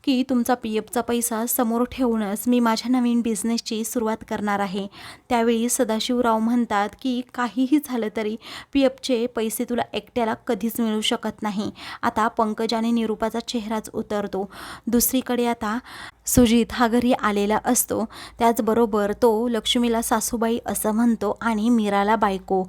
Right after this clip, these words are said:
ते तो म्हणतो की, "साखरपुड्याच्या तयारीला लागा." त्यावेळी मीराला आता खूप राग येतो, ती नाहीच म्हणते. सुजित आता म्हणतो की, "तुम्हाला घर खाली करावं लागेल." तेवढ्यातच तेथे आता सदाशिवराव येतात आणि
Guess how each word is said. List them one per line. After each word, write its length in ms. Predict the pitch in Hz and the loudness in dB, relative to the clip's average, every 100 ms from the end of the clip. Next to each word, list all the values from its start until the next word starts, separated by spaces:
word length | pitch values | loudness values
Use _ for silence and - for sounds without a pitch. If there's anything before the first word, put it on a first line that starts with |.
| - - - | -8 -14 2
ते 140 | 240 220 | 4 4
तो 140 | 247 | 2
म्हणतो 360 | 226 240 226 214 | 2 2 0 -2
की, 180 | 247 | -2
"साखरपुड्याच्या 840 | 233 226 - 220 214 226 240 214 226 | 0 0 0 -4 -2 0 0 -2 -2
तयारीला 440 | 240 208 196 196 220 | -2 -2 -2 -2 0
लागा." 300 | 240 208 196 262 | 0 -2 -2 4
त्यावेळी 420 | 233 247 233 240 | 6 6 6 4
मीराला 360 | 233 208 202 | 4 2 2
आता 220 | 214 226 214 | 2 0 -2
खूप 220 | - 226 | 0 -2
राग 300 | 220 202 202 | 0 0 2
येतो, 260 | 233 226 202 | 0 0 -2
ती 160 | 214 233 | -2 -2
नाहीच 400 | 196 175 233 226 | -2 -2 -2 0
म्हणते. 380 | 214 185 180 180 - - | 0 0 -2 -4 -10 -6
सुजित 380 | - 247 226 233 | 0 2 4 2
आता 260 | 233 214 214 | 0 0 0
म्हणतो 360 | 233 226 233 240 | 2 4 2 0
की, 140 | 220 | -2
"तुम्हाला 320 | 233 220 226 220 | -4 0 0 0
घर 180 | 226 240 | 0 -2
खाली 180 | 247 226 | -4 -4
करावं 400 | - 196 196 214 | -4 -4 0 0
लागेल." 320 | 214 196 196 - - - - | 0 -2 -6 -8 -14 -16 0
तेवढ्यातच 640 | 254 233 240 233 214 240 - | 4 6 4 0 -2 -2 -2
तेथे 300 | 233 - 247 | -4 -4 -4
आता 360 | 233 220 208 254 - - - | -4 -2 -2 -2 -6 -18 -6
सदाशिवराव 760 | - 240 233 226 254 240 208 214 | 0 4 4 4 2 4 4 4
येतात 400 | 226 226 202 208 - | 2 2 0 0 -2
आणि 380 | - 233 214 | -2 0 0